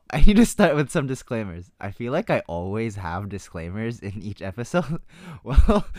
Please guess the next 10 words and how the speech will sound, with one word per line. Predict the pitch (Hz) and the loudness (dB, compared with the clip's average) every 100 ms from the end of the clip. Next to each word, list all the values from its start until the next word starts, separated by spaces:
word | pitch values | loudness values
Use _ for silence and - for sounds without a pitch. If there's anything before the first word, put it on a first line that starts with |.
| 196 170 - | -12 -14 -4
anyway, | 127 214 165 123 123 | 2 6 6 4 2
here | 143 170 | 2 2
are | 131 | 2
your | 135 131 143 | 2 2 0
weekly | 131 156 - 147 | 0 -2 -2 -4
disclaimers. | 131 - - 180 185 120 143 170 _ _ _ _ _ _ _ _ | -4 -8 0 2 2 -2 -6 -8 _ _ _ _ _ _ _ _
First | 233 381 | -2 0
of | 175 | 0
all, | 123 113 107 - - _ | 2 0 -2 -10 -20 _
with | 123 165 | -8 -8